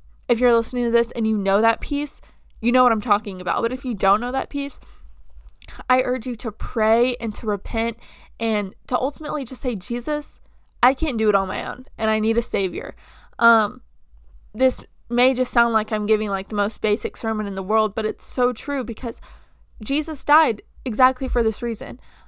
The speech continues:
Um, we can't do life on our own. We weren't made to be on this world forever. Um, kingdom, his kingdom,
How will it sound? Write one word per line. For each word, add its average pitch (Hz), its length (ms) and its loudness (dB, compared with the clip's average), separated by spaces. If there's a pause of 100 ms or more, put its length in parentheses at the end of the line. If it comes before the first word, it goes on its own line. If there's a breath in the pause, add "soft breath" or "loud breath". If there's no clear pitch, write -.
(120)
Um, 220 360 2 (100)
we 269 180 0
can't 294 320 -4
do 226 160 2
life 202 280 4
on - 80 -2
our - 160 -8
own. - 240 -12 (120)
We 240 120 0
weren't 262 220 6
made 214 420 2
to 226 140 0
be 196 340 -2
on 208 200 -4
this 208 200 -6
world 190 260 4
forever. 180 600 -2 (360 loud breath)
Um, 208 300 2 (100)
kingdom, 247 560 2 (300)
his 262 420 0 (120)
kingdom, 254 560 0